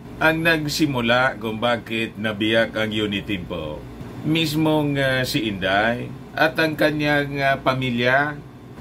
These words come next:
Malinaw yan sa chronology of events.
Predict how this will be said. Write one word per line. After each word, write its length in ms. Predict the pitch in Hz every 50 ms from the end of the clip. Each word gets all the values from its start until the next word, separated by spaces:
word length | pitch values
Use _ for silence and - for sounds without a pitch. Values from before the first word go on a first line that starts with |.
| - - -
Malinaw 560 | 143 151 156 156 160 165 160 151 151 151 147
yan 240 | 143 147 147 139 123
sa 320 | 110 123 131 131 131 131 127
chronology 840 | - 143 139 139 139 127 131 131 131 123 117 110 95 90 113 117 107
of 160 | 107 - -
events. 640 | 101 95 85 92 95 101 107 110 110 - - - -